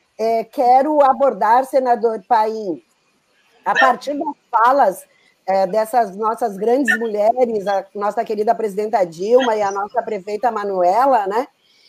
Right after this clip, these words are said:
É, de dizer sim. É, o Pedro Alau, aliás, nós já,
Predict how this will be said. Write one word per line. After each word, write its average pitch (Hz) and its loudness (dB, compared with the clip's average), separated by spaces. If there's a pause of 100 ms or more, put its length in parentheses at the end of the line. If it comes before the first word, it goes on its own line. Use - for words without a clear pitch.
(180)
É, 233 4
de 233 -2
dizer 277 4
sim. 202 -2 (880)
É, 185 4 (1000)
o 277 -4
Pedro 285 -2
Alau, 196 2 (180)
aliás, 202 -2
nós 208 -6
já, 190 -4